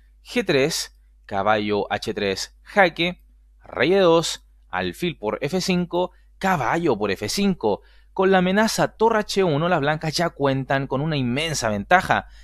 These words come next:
y el caballo en F cinco tiene un aspecto impresionante, ¿verdad? Sigue la partida con torre por G tres, jugada desesperada de Beliavsky. Ahora bien, en caso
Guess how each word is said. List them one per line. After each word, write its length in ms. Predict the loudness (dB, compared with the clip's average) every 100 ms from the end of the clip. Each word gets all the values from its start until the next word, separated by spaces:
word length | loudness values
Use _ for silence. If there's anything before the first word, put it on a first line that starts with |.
| -14
y 140 | -2 0
el 140 | 2
caballo 260 | 2 4 2
en 60 |
F 180 | 0 -2
cinco 540 | 0 0 0 0 0 -4 -20 -4
tiene 160 | 0
un 60 | 2
aspecto 580 | 0 0 -4 -2 -2 2
impresionante, 800 | 4 4 2 -2 0 0 0 0
¿verdad? 400 | 0 2 0 -2 _ _ _ _ _ _ _
Sigue 320 | -6 -2 2
la 80 | 2
partida 280 | 2 -2 0
con 220 | 0 0
torre 460 | 2 4 6 4 0
por 240 | -2 -2
G 120 | -4
tres, 380 | 0 0 -2 -6 -18 -20
jugada 400 | _ -4 2 4
desesperada 760 | 2 0 -2 -4 -4 2 4 4
de 100 | 2
Beliavsky. 640 | 0 0 0 -2 -4 -6 -10 -20 -2
Ahora 220 | 2 4
bien, 400 | 6 4 2 -2 -8 -20 -2
en 160 | 0 2
caso 500 | 2 0 0 -4